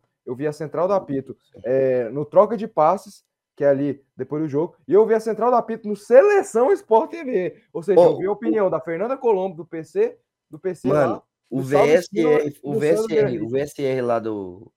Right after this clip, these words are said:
Speaker 2: que é flamenguista, o V S R do, do T N T.
Speaker 1: Mas o V S R.
Speaker 2: Flamenguista. É, Bruno Formiga, flamenguista. O outro lá, o,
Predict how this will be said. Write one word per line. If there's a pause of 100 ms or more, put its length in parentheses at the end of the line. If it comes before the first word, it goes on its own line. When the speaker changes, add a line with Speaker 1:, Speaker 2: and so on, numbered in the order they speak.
Speaker 2:
que
é
flamenguista,
o
V
S
R
do,
do
T
N
T. (260)
Speaker 1:
Mas
o
V
S
R.
Speaker 2:
Flamenguista. (920)
É,
Bruno
Formiga,
flamenguista. (640)
O
outro
lá,
o,